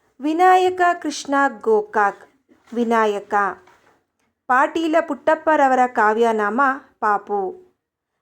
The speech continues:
ಬೆಟಗೇರಿ ಕೃಷ್ಣ ಶರ್ಮ ಆನಂದ ಕಂದ. ಜಾನಕಿ ಎಸ್ ಮೂರ್ತಿರವರ ಕಾವ್ಯನಾಮ ವೈದೇಹಿ. ಇದಿಷ್ಟು ಕೂಡ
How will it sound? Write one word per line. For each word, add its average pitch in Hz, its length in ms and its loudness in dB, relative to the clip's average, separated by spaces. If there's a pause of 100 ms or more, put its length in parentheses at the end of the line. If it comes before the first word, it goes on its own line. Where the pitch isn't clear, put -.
(120)
ಬೆಟಗೇರಿ 294 580 0
ಕೃಷ್ಣ 294 440 -10
ಶರ್ಮ 240 420 -2 (380)
ಆನಂದ 233 500 0 (400)
ಕಂದ. 196 300 -6 (1080)
ಜಾನಕಿ 320 680 -2
ಎಸ್ 254 240 -2
ಮೂರ್ತಿರವರ 233 720 -4 (140)
ಕಾವ್ಯನಾಮ 208 760 -2 (520)
ವೈದೇಹಿ. 202 800 -6 (1700)
ಇದಿಷ್ಟು 320 460 -2
ಕೂಡ 294 260 -2